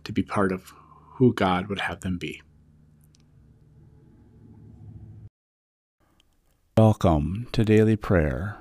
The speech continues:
for Tuesday, August thirty-first, the year of our Lord twenty twenty-one. Let us prepare our hearts and minds for prayer.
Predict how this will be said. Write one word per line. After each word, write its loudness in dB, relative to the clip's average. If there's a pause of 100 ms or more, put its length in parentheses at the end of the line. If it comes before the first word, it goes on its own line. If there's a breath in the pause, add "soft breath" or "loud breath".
for -4
Tuesday, 0 (100)
August 0
thirty-first, -2
the 4
year 8
of 4
our 6
Lord 2
twenty 0
twenty-one. -2 (960)
Let 4
us 2
prepare -2
our 0
hearts -4
and 2
minds 0
for -4
prayer. -6